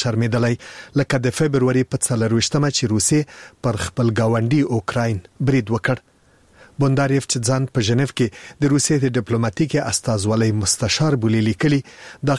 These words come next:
قهرجنه جګړه چې ولسمشر ولادیمیر پوتین د اوکراین پر ضد پیل کړې، په حقیقت کې د ټولې لویدیځې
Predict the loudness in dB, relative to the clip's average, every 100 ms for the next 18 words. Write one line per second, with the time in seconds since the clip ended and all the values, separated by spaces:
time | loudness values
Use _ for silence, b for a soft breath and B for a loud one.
0 | 0 0 0 0 0 0 -2 0 0 0
1 | 0 0 0 0 0 0 0 0 0 0
2 | -2 -2 -2 0 0 -2 B B B -2
3 | 0 0 -2 0 0 0 -2 0 0 0
4 | -2 -2 0 -2 -2 B B B -2 -2
5 | -2 -2 -2 0 0 0 0 2 2 2
6 | 2 0 0 0